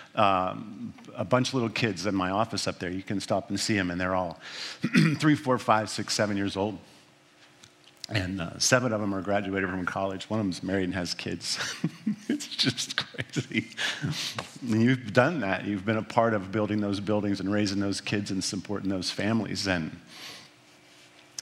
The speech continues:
it's beautiful. It's just beautiful. Um, I'd like you to welcome, uh, Doctor Amir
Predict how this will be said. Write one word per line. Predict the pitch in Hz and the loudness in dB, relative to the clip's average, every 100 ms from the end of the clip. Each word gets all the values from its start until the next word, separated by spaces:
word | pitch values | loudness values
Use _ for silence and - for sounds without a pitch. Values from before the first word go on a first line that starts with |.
| - | -14
it's | - - | -6 -6
beautiful. | - 95 90 90 - - - - - | 0 0 0 -2 -6 -8 -12 -18 -18
It's | - - | -6 -4
just | 104 101 - | -2 -4 -4
beautiful. | 95 90 85 - 90 - - - - - - - - - - | -2 -2 -4 -10 -14 -18 -20 -20 -18 -16 -14 -14 -14 -16 2
Um, | 127 120 113 104 101 98 - - - - - - - - - - - - - - - - - - - - - - - | 6 8 6 4 -2 -8 -18 -20 -20 -20 -20 -20 -20 -20 -20 -20 -20 -20 -20 -20 -20 -20 -20 -20 -12 -12 -10 -14 2
I'd | 135 | 6
like | 147 185 | 8 6
you | 202 | 6
to | 156 | 6
welcome, | 131 143 147 131 117 107 104 | 8 8 8 4 4 2 2
uh, | 110 107 101 101 98 113 120 | 4 6 6 4 2 0 -2
Doctor | - 117 117 117 104 104 - | 4 4 4 0 0 -2 -2
Amir | 98 107 117 90 90 | 2 4 4 2 -2